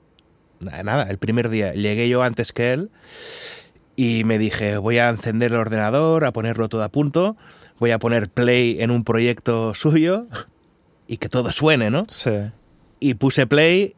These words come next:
Speaker 1: y no sonaba nada. Y lo tenía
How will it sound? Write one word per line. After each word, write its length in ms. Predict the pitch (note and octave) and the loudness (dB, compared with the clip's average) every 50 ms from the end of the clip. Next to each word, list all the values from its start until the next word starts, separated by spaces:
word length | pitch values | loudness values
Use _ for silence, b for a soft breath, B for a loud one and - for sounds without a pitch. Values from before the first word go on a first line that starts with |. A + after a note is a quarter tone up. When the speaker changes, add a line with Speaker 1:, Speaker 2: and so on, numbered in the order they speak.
| _ | _
Speaker 1:
y 1000 | - B2+ A#2+ A#2 A#2 A2+ A2 A2 G#2+ G#2+ G#2+ G#2 G2+ G2+ G2+ G2 G2 F#2+ F#2+ - G2+ | -2 0 0 0 0 0 0 0 0 -2 -2 -2 -2 -2 -4 -4 -6 -6 -8 -6 -4
no 120 | G#2+ A2 G#2 | -4 -4 -4
sonaba 340 | - G#2 F#2+ F#2 F#2+ F#2+ | -4 -6 -4 -4 -4 -6
nada. 280 | F#2 - D2 C2+ - - - - - | -6 -8 -8 -10 -10 -10 -10 -10 -8
Y 60 | A2+ | -6
lo 120 | G2+ G2+ F#2+ | -4 -4 -4
tenía 320 | - G2 G2+ G#2 G2+ G2 | -2 -2 -2 0 -2 -4